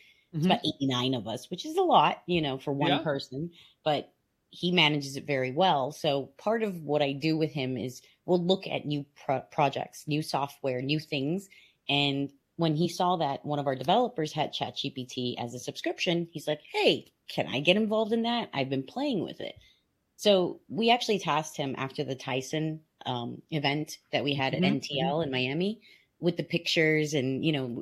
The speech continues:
Speaker 1: where we did the auction for the gloves that he signed. So he took those pictures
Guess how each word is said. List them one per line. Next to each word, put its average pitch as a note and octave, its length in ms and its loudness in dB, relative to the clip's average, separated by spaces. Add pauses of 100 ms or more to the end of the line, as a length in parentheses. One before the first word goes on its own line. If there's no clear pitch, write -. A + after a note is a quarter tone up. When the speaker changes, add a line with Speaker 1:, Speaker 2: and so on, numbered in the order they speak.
(100)
Speaker 1:
where D#3 140 0
we C#3+ 100 2
did D3 140 -2
the D3 100 0
auction C3 460 -2
for C#3 140 -4
the B2 40 -2
gloves F#3 480 4
that E3+ 120 0
he F#3 80 0
signed. F#3+ 400 -2 (500)
So G3+ 140 2
he - 320 -6
took E4+ 320 -4
those B3 220 2
pictures - 640 -6